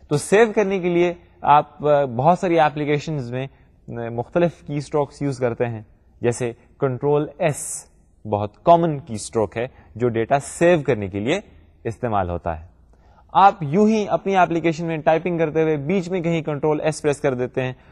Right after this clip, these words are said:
تو ہوتا یہ ہے کہ بجائے کچھ ٹائپ ہونے کے آپ کی ڈاکیومنٹ ہارڈ ڈرائیو پہ سیو ہو جاتی ہے۔ تو یہ جو آپ نے کی کمبینیشن پریس کیا ہے کنٹرول ایس، اسے ایکسیلریٹر کہتے ہیں، اور یہ بھی آپ کی Windows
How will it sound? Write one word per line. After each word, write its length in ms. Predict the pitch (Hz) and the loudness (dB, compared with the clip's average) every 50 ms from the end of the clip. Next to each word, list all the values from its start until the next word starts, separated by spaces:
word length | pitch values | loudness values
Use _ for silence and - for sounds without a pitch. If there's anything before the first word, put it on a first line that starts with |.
| - _ | -8 _
تو 80 | - 127 | 0 2
ہوتا 220 | 131 151 170 180 | 4 4 6 4
یہ 180 | 175 160 151 151 | 4 4 2 0
ہے 80 | 147 | -2
کہ 100 | 143 147 | -2 -2
بجائے 300 | 127 123 123 135 139 147 | -2 2 4 4 4 4
کچھ 240 | 143 147 139 - - - | 2 -2 -8 -8 -6 0
ٹائپ 300 | - 165 175 202 202 160 | 4 6 6 6 6 4
ہونے 260 | 165 156 139 135 131 | -2 -2 -2 -2 -4
کے 220 | 120 - 120 117 120 - _ - - - | -2 -4 -6 -6 -6 -10 _ -20 -8 -2
آپ 240 | - 151 156 - | 0 0 0 0
کی 100 | - 156 | -2 -4
ڈاکیومنٹ 640 | 131 117 113 135 135 - - 190 165 143 139 139 135 - _ - _ _ _ _ - - - | -4 2 4 4 4 4 2 0 0 0 0 -2 -6 -10 _ -20 _ _ _ _ -12 2 2
ہارڈ 140 | 143 170 156 | 2 4 4
ڈرائیو 200 | 135 156 165 143 | 2 0 0 0
پہ 80 | - 127 | -2 -4
سیو 240 | 120 - - 104 95 | -6 -2 -2 -2 0
ہو 60 | 90 | 0
جاتی 260 | 87 85 78 - - | -4 -6 -6 -8 -8
ہے۔ 200 | 85 78 73 80 82 - _ _ _ _ _ _ _ _ _ _ _ _ _ | -10 -10 -10 -14 -18 -20 _ _ _ _ _ _ _ _ _ _ _ _ _
تو 200 | 139 131 123 131 - - _ _ _ _ _ _ _ - | 0 0 0 0 -4 -10 _ _ _ _ _ _ _ -6
یہ 80 | 165 151 | -4 -2
جو 120 | 165 185 | 2 2
آپ 120 | 170 170 | 2 2
نے 120 | 175 175 165 | 0 -4 -6
کی 220 | - - 170 165 | -4 -4 -2 -2
کمبینیشن 460 | 156 147 135 131 127 123 - 135 123 | -2 -2 -2 -2 -4 -4 -6 -8 -6
پریس 240 | 113 123 120 - - | -4 -4 -6 -6 -8
کیا 260 | - 120 123 117 104 | -8 -4 -4 -2 -2
ہے 100 | 98 98 | -4 -8
کنٹرول 540 | 98 - 117 110 104 - - 113 113 120 - - - - | -8 -8 -8 -8 -8 -4 -2 0 0 0 -2 -4 -4 -2
ایس، 420 | 170 139 - - - - - - _ _ - _ - _ - - - - _ | -2 -2 -2 -4 -10 -12 -14 -16 _ _ -20 _ -20 _ -20 -20 -20 -8 _
اسے 340 | 127 123 - 120 117 143 170 - _ _ _ _ _ _ _ _ | -6 -4 -2 -4 -4 -4 -6 -10 _ _ _ _ _ _ _ _
ایکسیلریٹر 720 | 123 - - - - 113 110 110 107 110 110 - 120 98 85 - - - - _ - | -12 -10 -8 -6 -2 0 2 4 4 4 4 4 2 2 2 -2 -8 -18 -20 _ -10
کہتے 300 | 95 90 87 - 92 85 | -10 -10 -8 -8 -10 -10
ہیں، 140 | 82 80 80 - - _ _ _ _ _ | -10 -10 -12 -16 -20 _ _ _ _ _
اور 160 | 127 131 135 | 0 0 2
یہ 180 | 143 175 196 | 4 4 4
بھی 240 | 170 139 127 113 107 - - - - - - | 4 2 0 -4 -6 -8 -14 -20 -20 -14 -4
آپ 300 | - 117 120 123 - - | 0 0 0 0 -2 -4
کی 220 | - 117 113 113 110 - - | -6 -4 -4 -4 -6 -8 -10
Windows 480 | 110 113 135 165 170 170 202 190 180 165 | -4 0 0 0 2 2 2 2 2 0